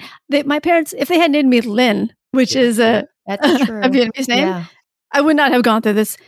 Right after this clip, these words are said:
Speaker 1: particular crisis. I would have chosen a different crisis. But my, yeah, my kids,
Speaker 2: <laughs>
Speaker 1: my, my kids have very straightforward, easy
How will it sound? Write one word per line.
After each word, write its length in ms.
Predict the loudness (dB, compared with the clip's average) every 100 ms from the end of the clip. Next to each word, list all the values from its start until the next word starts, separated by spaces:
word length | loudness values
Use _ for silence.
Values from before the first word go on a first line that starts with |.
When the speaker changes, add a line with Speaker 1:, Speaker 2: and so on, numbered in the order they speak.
| _ -4
Speaker 1:
particular 400 | 0 2 0 0
crisis. 340 | -2 -4 -4
I 40 | 0
would 140 | 2
have 100 | 2
chosen 260 | 2 2 2
a 40 | 2
different 280 | 2 0 0
crisis. 460 | -2 -4 -12 -18 -20 -20 -20 -20 _ -16 -2
But 160 | -2 0
my, 380 | 2 4 2 2
yeah, 160 | 0
my 160 | 2 0
kids, 680 | 0 0 2 0 -2 -10 -12 -20 -20
Speaker 2:
<laughs> 220 | -20 -2
Speaker 1:
my, 260 | -2 0 0
my 140 | 0
kids 240 | 2 0 2
have 340 | 0 0 -4 -12 -10
very 680 | -2 2 4 4 4 2 -2 _ _ _ _
straightforward, 640 | -2 -2 0 0 0 -2
easy 640 | -2 -2 -2 -4 -4 -8